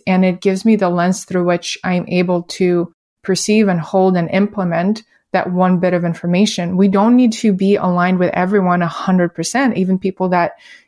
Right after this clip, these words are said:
you know, whose workshops we're taking. But if there's that one thing that could make all the difference.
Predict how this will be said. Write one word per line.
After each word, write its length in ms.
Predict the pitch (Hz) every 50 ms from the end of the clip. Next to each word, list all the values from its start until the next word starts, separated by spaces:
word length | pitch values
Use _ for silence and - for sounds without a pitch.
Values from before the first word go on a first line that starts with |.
| _ -
you 100 | 202 190
know, 340 | 180 180 175 175 - - - _ -
whose 160 | - 202 170
workshops 420 | 175 175 180 - - 190 - - -
we're 80 | 175
taking. 500 | 165 - - 214 233 220 - 180 180 185 - - - - _ _ _ _ -
But 60 | 180
if 120 | 190 185 -
there's 220 | - 214 202 196
that 160 | 196 180 170
one 320 | 175 175 175 180 196 220 220
thing 360 | 220 - 190 196 202 185 175
that 180 | 180 - - -
could 140 | - 214
make 200 | 220 208 175 - - - - -
all 140 | 190 196 196
the 100 | 190 190
difference. 640 | 180 180 208 - - 196 190 185 180 - - -